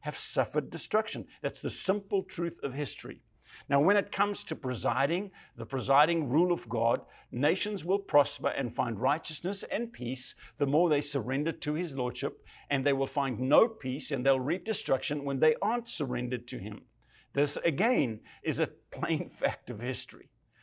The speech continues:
And s-, as some of you are saying, "But Greg, you don't understand the realities we're facing and the struggles that we have in this nation and the,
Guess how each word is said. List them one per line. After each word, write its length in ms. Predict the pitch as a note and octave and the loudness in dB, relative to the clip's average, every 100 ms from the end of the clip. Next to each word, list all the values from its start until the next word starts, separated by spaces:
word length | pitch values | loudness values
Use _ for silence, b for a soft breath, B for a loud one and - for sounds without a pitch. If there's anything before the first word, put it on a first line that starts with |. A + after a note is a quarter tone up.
| b b b | b b b
And 160 | E3 | 0
s-, 80 | E3 | 0
as 200 | - D#3 | -2 -2
some 180 | - B3 | 2 2
of 100 | C#4+ | 2
you 100 | B3+ | 2
are 40 | |
saying, 180 | - G3+ | -2 -2
"But 120 | E3+ | 0
Greg, 240 | F#3+ G#3+ G#3 | 4 4 4
you 60 | |
don't 160 | G3 F#3+ | 2 2
understand 600 | F#3+ D#3 - F#3 A#3+ C#4 | 2 0 0 2 4 6
the 80 | E3+ | 4
realities 500 | D3 F3 G#3+ F#3 B2+ | 8 8 8 6 4
we're 140 | D#3 | 2
facing 600 | C#3+ - F#3 B3 - E3 | 2 0 0 0 -2 -2
and 100 | D3+ | -2
the 60 | D3 | -2
struggles 500 | - - G#3 A3+ F3 | -4 0 0 2 0
that 160 | F#3+ - | -4 -4
we 120 | D#3 | -6
have 400 | C#3+ F3+ A3 G3+ | -4 2 2 2
in 100 | F#3+ | -4
this 180 | F3+ - | -6 -4
nation 340 | E3 D#3+ D#3 | -4 -4 -2
and 140 | D3 | -2
the, 100 | D3 | -2